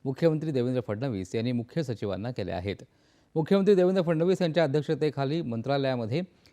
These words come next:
विविध सामाजिक क्षेत्रांची वॉर रूम बैठक पार पडली.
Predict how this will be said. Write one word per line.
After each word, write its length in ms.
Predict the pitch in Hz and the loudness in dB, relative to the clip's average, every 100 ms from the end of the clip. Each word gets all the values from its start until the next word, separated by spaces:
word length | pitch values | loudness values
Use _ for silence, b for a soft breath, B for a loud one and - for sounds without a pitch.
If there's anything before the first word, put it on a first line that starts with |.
| b | b
विविध 300 | 127 151 175 | -2 2 4
सामाजिक 680 | 185 208 - 143 135 160 185 | 2 0 0 0 2 2 2
क्षेत्रांची 540 | 170 131 123 131 127 160 | 0 -2 0 -2 -2 -2
वॉर 280 | 131 127 143 | 0 0 0
रूम 240 | 147 147 | -2 -4
बैठक 460 | 110 107 117 131 120 | -2 -2 -4 -6 -6
पार 240 | - 92 | -4 -4
पडली. 360 | 92 95 92 | -4 -6 -4